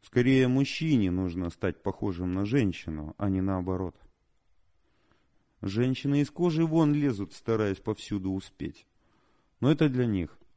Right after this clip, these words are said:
противоестественно. Истинное предназначение женщины — рожать детей. Для нее естественно стремление родить ребенка, создать семью. Семья — это видимое проявление предназначения женщины.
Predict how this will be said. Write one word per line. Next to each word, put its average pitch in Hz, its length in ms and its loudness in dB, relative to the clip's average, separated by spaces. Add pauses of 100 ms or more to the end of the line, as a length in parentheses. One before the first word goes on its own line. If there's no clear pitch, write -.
противоестественно. 98 1300 -4 (1000)
Истинное 117 600 0
предназначение 98 880 -2
женщины — 92 640 -2 (520)
рожать 120 420 0
детей. 87 560 -4 (160)
Для 90 220 0
нее 147 240 6
естественно 151 720 2
стремление 127 680 4
родить 117 320 2
ребенка, 113 540 0 (260)
создать 95 360 0
семью. 120 400 0 (840)
Семья — 104 380 2
это 104 140 0
видимое 113 480 2
проявление 113 580 2
предназначения 98 840 -2
женщины. 90 540 -4